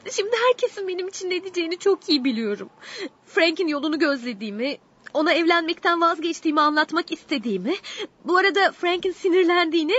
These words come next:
benim de ani bir öfkeye kapılıp onu öldürdüğümü söyleyecekler.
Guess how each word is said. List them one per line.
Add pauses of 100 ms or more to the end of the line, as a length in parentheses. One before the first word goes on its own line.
(140)
benim
de
ani
bir
öfkeye
kapılıp
onu (260)
öldürdüğümü
söyleyecekler.